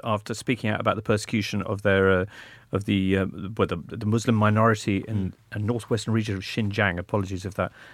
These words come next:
Speaker 1: pronunciation is right. Which, by all accounts, uh, some
Speaker 2: Yeah.
Speaker 1: terrible things are going on. And he said basically to not speak out against persecution is persecution, has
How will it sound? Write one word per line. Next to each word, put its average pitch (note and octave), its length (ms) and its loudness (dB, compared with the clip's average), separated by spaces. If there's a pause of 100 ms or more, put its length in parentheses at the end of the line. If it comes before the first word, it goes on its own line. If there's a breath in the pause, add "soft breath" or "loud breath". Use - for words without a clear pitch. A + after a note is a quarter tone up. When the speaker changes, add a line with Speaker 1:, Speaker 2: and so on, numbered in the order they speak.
(120 loud breath)
Speaker 1:
pronunciation G2+ 560 0
is E2+ 80 -6
right. G2 160 -2
Which, A2+ 280 -4
by A#2 160 4
all A2+ 160 2
accounts, G#2 520 -4
uh, G#2+ 60 -2
some G2 140 -8
Speaker 2:
Yeah. F#2+ 60 -8
Speaker 1:
terrible B2 280 2
things G2+ 260 -4
are G2 60 -6
going G2 240 -2
on. F#2 240 -2 (340 loud breath)
And A#2+ 120 2
he C#3+ 80 4
said B2+ 180 0
basically G#2+ 680 0
to A#2+ 100 -2
not B2+ 200 2
speak A#2 220 -4
out G#2+ 160 2
against F#2+ 280 -8
persecution G2 540 -6
is F#3 200 0
persecution, G2 540 -4
has G2 120 -8